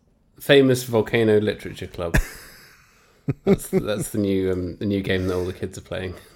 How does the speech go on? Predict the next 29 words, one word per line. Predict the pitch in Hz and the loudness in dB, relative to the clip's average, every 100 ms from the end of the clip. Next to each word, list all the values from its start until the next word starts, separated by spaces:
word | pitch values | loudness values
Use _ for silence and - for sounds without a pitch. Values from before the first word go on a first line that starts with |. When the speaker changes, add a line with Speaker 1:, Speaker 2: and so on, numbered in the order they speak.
| _ | _
Speaker 2:
That's | 139 156 | -4 0
what | 165 131 | 2 2
we | 135 | 2
do. | 135 135 78 76 85 | 2 0 0 -6 -14
That's | 135 123 120 | -10 -8 -6
what | 113 | -4
we | 104 104 | -4 -4
do. | 95 78 98 _ _ _ _ _ _ _ - | -4 -6 -10 _ _ _ _ _ _ _ -8
Um, | 98 107 110 | -2 0 2
Speaker 1:
Speaking | 123 113 | 2 2
of | 117 | 2
games, | 117 98 | 2 2
can | - 113 | 0 0
I | |
give | 110 113 | 2 2
the | 117 | 4
all-important | 117 117 113 113 98 | 4 4 2 0 0
Final | 113 107 | 0 0
Fantasy | 101 104 101 104 | 0 -2 -4 -2
seven | 117 104 98 | 0 0 -2
update | - 92 82 - | -4 -8 -2 0
that | - 98 98 | 0 -2 -2
everyone's | 101 95 92 | -2 -2 -2
waiting | 95 92 95 | -2 -2 -4
for? | - 104 107 | -6 -10 -4
Speaker 2:
<laughs> | |
I'm | 117 127 143 | 2 2 4
very | 123 131 127 123 | 4 4 4 2
excited. | 123 - 113 113 107 85 85 | 0 -2 0 0 -2 -6 -8